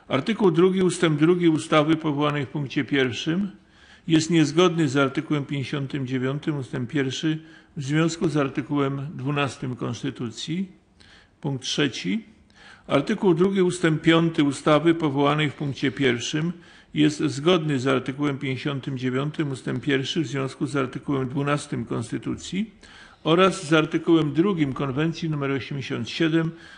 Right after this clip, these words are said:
dotyczącej wolności związkowej i ochrony praw związkowych, przyjętej w San Francisco dnia dziewiątego lipca tysiąc dziewięćset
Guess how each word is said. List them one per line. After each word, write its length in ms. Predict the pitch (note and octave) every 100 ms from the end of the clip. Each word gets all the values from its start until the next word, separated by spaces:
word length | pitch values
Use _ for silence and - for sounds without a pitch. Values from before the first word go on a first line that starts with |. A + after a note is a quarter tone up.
| -
dotyczącej 680 | E3+ E3 E3 D#3+ D#3 D3 D#3
wolności 500 | C3+ C#3 C#3+ - D#3+
związkowej 600 | C3+ C#3+ B2+ D#3+ C#3+ C#3+
i 40 | C3
ochrony 380 | B2 C#3 C#3
praw 300 | B2 C3+ B2+
związkowych, 640 | A#2+ A#2+ A2+ - C#3 D3+ D#3 - - - - - _
przyjętej 680 | - E3 D3+ E3+ D#3+ D3 B2+
w 40 |
San 200 | - D3
Francisco 720 | C3+ C3+ B2 D#3+ - D#3+ D#3+ D#3 - - - - -
dnia 400 | C#3+ D3 C#3+ C#3
dziewiątego 560 | C3 C3+ C3+ D3 C3+ B2+
lipca 340 | C3 - C3+
tysiąc 380 | B2+ - C3 A#2
dziewięćset 520 | B2+ B2+ B2+ C3 -